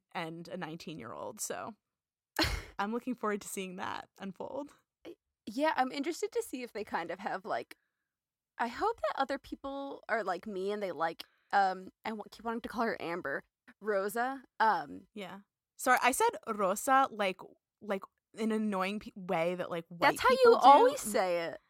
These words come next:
Speaker 1: I guess I do. I don't know. I,
Speaker 2: I,
Speaker 1: now I
Speaker 2: I
Speaker 1: feel
Speaker 2: ca-,
Speaker 1: self-conscious
Speaker 2: I
Speaker 1: about it.
Speaker 2: can't bring myself to say it like that because I, I, I just can't. <laughs>
Speaker 1: I'll, I'll probably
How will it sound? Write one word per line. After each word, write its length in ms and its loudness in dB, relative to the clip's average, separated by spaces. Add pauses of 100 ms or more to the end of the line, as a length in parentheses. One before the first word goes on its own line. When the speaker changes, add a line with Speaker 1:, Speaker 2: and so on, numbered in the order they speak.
(280)
Speaker 1:
I 140 8
guess 280 2
I 140 4
do. 240 -6
I 120 6
don't 200 0
know. 420 0
I, 140 6
Speaker 2:
I, 40 6
Speaker 1:
now 180 8
I 60 12
Speaker 2:
I 80 8
Speaker 1:
feel 120 4
Speaker 2:
ca-, 60 -2
Speaker 1:
self-conscious 600 4
Speaker 2:
I 140 8
Speaker 1:
about 200 4
it. 120 -4
Speaker 2:
can't 320 0
bring 220 0
myself 400 -2
to 100 -14
say 340 -4
it 100 -6
like 260 -4
that 260 4 (260)
because 680 -6 (760)
I, 100 4 (100)
I, 100 -4 (640)
I 80 2
just 200 -6
can't. 340 -6 (280)
<laughs> 120 -2 (880)
Speaker 1:
I'll, 160 12
I'll 160 10
probably 920 2